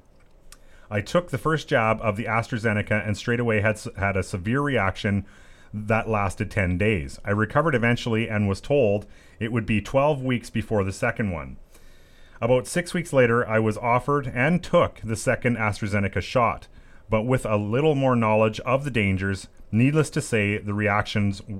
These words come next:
the reactions were disastrous. My hands and feet <clears throat> were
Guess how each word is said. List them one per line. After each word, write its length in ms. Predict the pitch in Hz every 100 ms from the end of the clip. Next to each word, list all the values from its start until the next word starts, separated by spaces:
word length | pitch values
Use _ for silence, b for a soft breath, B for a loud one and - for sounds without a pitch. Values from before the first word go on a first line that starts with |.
| -
the 140 | 101 98
reactions 580 | 101 107 123 - 120
were 140 | 101 98
disastrous. 840 | 95 92 95 104 98 69 - - B B B B -
My 160 | 113
hands 360 | 104 127 160 156
and 160 | 135
feet 320 | - 117 - - b b b b -
<clears throat> 560 | - - 165 127 87 98
were 220 | 110